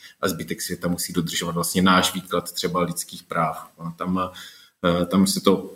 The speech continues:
opět dostává do tohoto problému. Já si myslím, že celkově, celkově tam spíše existuje to, že v tom sportu samotném se často jakoby na ty věci nehledí, eh, že, eh, má převzít tu zodpovědnost, eh,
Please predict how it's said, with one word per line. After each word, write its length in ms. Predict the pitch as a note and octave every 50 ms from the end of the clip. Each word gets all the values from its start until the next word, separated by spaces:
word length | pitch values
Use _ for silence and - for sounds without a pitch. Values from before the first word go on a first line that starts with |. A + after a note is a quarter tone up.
| - _
opět 300 | - G2 - - G#2 F#2
dostává 720 | F#2+ G2+ G#2 - - - G2+ G2 F#2+ G2 F#2+ F#2 F#2+ F2 F2
do 120 | F#2+ F#2+
tohoto 260 | F2 - F#2+ F2 - F#2
problému. 420 | - - F#2 F2 F#2 E2+ D2 C#2+ - -
Já 260 | D#2+ - E2 F#2+ F#2+ F#2+
si 140 | - -
myslím, 260 | B2+ A2 - B2+ A#2+ G#2+
že 380 | A2 A2 G#2 G2 G2 G#2+ - - - - - _ _ _ _ _ _ _ _ _
celkově, 680 | - - A#2+ A2+ A2 A2 B2+ A2 A2+ G#2+ G#2+ G#2 G#2+ -
celkově 460 | - - G2+ G2 - G#2+ G#2 G2+ G2
tam 180 | - - G2+ G2+
spíše 480 | - - - - G#2+ - - G#2+ G2
existuje 580 | - - F#2 F#2 F#2 G2 G2+ - - - A2+ G#2+
to, 200 | G#2+ G#2+ F#2 F2
že 120 | F2 F#2
v 60 | F#2 -
tom 140 | - A2
sportu 480 | G#2+ - - - - A#2 A2+ A2 A#2 B2
samotném 520 | B2 - A2 G2+ G#2 - - G#3+ G2 F#2+
se 140 | - - G2+
často 320 | - - G2 - - - G2
jakoby 300 | F#2+ - - F#2 G#2 G2
na 80 | F#2+
ty 140 | - - F#2+
věci 320 | F#2+ F#2+ F#2+ - - G#2+
nehledí, 600 | F#2+ F#2 F2 E2+ F2+ F2 F2 E2+ D#2+ D2+ D2+ D#2 - _ -
eh, 240 | E2 F2 F2 F2 F2+
že, 100 | F#2+ F#2
eh, 480 | F2+ F#2 F2+ - - F#2 F2+ F2 F2+
má 160 | F2+ F#2 F#2
převzít 480 | F#2 - - - - G#2 F#2 F#2+ F#2+ -
tu 100 | - G2
zodpovědnost, 800 | F#2+ F#2 - - F#2+ F#2 G2 F#2 F#2+ F#2+ F#2+ F#2 - - -
eh, 40 | G2